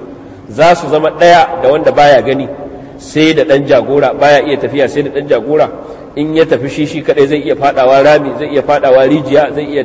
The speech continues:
taka kayan wani? Ba za su taɓa zama ɗaya ba.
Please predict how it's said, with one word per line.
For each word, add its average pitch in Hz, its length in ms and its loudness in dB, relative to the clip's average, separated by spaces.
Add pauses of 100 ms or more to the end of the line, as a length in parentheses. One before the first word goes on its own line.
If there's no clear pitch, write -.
(380)
taka 160 300 2
kayan 147 380 2
wani? 156 240 2 (2250)
Ba 120 120 -6
za 156 120 0
su - 120 -10
taɓa - 180 -4
zama 101 260 -4
ɗaya 95 200 -8
ba. 87 140 -10